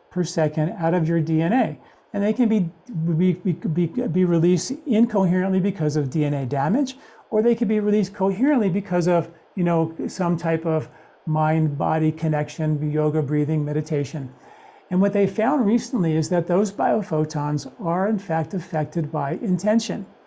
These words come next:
So they're, they're information particles within our body. They're carried, they're traveled at the speed of light at great distances.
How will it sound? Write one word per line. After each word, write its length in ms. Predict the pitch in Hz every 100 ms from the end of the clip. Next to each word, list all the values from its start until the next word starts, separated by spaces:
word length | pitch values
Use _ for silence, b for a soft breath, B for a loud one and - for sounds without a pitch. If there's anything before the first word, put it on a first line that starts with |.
| _ _ _ _
So 340 | - 185 180 175
they're, 380 | 165 196 214 -
they're 260 | 247 175 196
information 640 | 226 254 285 254 226 233 226
particles 460 | 208 190 190 170
within 220 | 156 165
our 120 | 202 220
body. 360 | 170 156 170 B B
They're 140 | 185
carried, 320 | 185 208 202 185
they're 80 |
traveled 400 | 185 208 202 196
at 80 | 190
the 80 | 160
speed 360 | - - 247 311
of 100 | 220
light 180 | 202 175
at 160 | 143
great 260 | 156 226 -
distances. 720 | 190 - 151 131 160 220